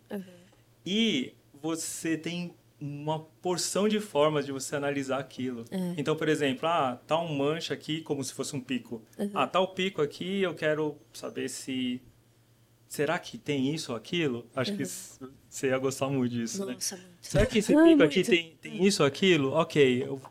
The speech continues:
Speaker 2: pego um, um equipamento nosso, né, o interface, é, puxo a amostra daqui e jogo no massa.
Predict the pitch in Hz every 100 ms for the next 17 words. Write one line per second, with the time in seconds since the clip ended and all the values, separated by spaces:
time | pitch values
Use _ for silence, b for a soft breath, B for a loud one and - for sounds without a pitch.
0 | _ 143 147 147 147 143 - _ - -
1 | - 135 _ - - 127 127 - 131 131
2 | 139 127 135 - 131 127 117 120 123 -
3 | - 143 185 190 - 214 202 b b b
4 | b _ - - - 143 160 202 - 180
5 | 170 175 165 160 - 170 180 160 151 147
6 | 139 113 113